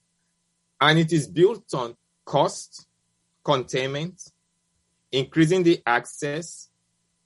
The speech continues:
and maintaining the quality. It is not socialism. It's not socialist medicine. If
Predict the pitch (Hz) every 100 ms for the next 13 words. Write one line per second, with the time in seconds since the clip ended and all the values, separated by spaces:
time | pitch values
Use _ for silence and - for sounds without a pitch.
0 | _ _ _ _ _ _ _ _ _ _
1 | _ _ _ _ _ 123 123 117 117 _
2 | _ _ _ _ 113 123 120 139 135 123
3 | 120 127 120 110 - - 76 _ _ _
4 | _ _ _ _ _ _ _ _ _ _
5 | _ _ _ _ _ - 170 185 165 208
6 | 202 160 170 147 135 113 90 - 120 156
7 | 160 160 139 123 113 107 101 - 82 _
8 | _ _ _ _ _ _ _ _ _ _
9 | _ _ _ _ _ _ _ _ _ _
10 | _ _ _ _ 226 208 160 - -